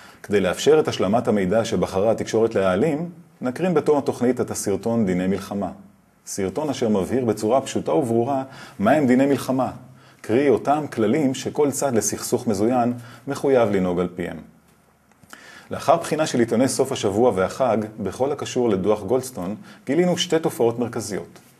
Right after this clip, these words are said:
הראשונה, הבמה הרחבה מאוד שניתנה לתגובות פוליטיקאים על הדוח. לא מצאנו כמעט עיתונאים שאתגרו את הפוליטיקאים בשאלה כל-, בשאלה כלשהי על ממצאי הדוח ועל התנהלות ישראל במלחמה.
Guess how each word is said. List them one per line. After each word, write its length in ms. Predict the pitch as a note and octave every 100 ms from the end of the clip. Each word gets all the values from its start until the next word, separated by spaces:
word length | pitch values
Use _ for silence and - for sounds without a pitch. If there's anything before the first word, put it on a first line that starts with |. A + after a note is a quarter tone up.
| - - - -
הראשונה, 460 | B2+ D#3 E3+ C3+ F2 - - _ _ - - - -
הבמה 440 | G#2+ A2 B2 F3
הרחבה 520 | E3 C#3+ A#2 B2+ A#2+ E3
מאוד 320 | D#3 B2+ F2+
שניתנה 440 | G#2+ G#2 B2+ C3+
לתגובות 400 | C3 G#2+ G#2 C3 C3
פוליטיקאים 760 | A2 - A2 C3 B2+ B2 C3 C3 -
על 120 | A2
הדוח. 520 | A2 G2 E2+ - - - _ - - - -
לא 140 | C3+
מצאנו 340 | F3+ F3+ E3+
כמעט 260 | E3 B2+ A#2
עיתונאים 720 | A2 A2+ G#2 A2 B2 A2 A2 - -
שאתגרו 520 | - G2+ F#2 G#2 A#2
את 80 | B2+
הפוליטיקאים 640 | A2 G#2 F#2+ G#2 A#2 A2+
בשאלה 400 | F#2+ - F#2 G#2
כל-, 200 | A#2 G#2+ A#2 F#2
בשאלה 480 | G#2 G#2+ F#2+ A#2
כלשהי 580 | A#2+ A#2 A#2+ F#2+ F2 F2 F#2+
על 160 | F#2+
ממצאי 400 | F#2+ G2 - A2
הדוח 500 | A#2 F2 F2 F#2+ - -
ועל 180 | A2 A#2
התנהלות 380 | A#2 G#2+ G2 G2+
ישראל 320 | G2+ F2+ F2
במלחמה. 520 | F2 F2 E2+ F2+ D#2+